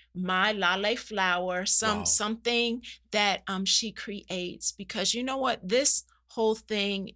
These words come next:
Speaker 1: is about uplifting one another.
Speaker 2: Yes, ma'am.
Speaker 1: Uplifting one another. And when you have a small business owner
Speaker 2: Yeah.
Speaker 1: who does things that are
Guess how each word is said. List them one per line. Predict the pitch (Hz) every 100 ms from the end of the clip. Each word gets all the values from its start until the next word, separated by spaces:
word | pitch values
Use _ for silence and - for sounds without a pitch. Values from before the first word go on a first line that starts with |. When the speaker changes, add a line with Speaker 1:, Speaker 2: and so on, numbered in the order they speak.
| -
Speaker 1:
is | 175 180 180 185 -
about | 175 175 180 175 175 180 - _
uplifting | 190 185 185 185 180 - 190 180 170
one | 180 175
another. | - 69 - - -
Speaker 2:
Yes, | 95 90
ma'am. | 113 104 95 87 _ - -
Speaker 1:
Uplifting | 180 185 180 - 190
one | 180 185
another. | 185 185 185 - -
And | 190 185 185 - -
when | 175 196 202
you | 247 302 330 -
have | - 208
a | 185
small | - 220 208
business | 190 214 214 220 -
owner | - 214 220 214 226
Speaker 2:
Yeah. | 202 190 180
Speaker 1:
who | 208
does | 156 208 208 208 - -
things | 220 214 208 208 220 - - - -
that | 156 190 170 _
are | 190 185 175 175 180 185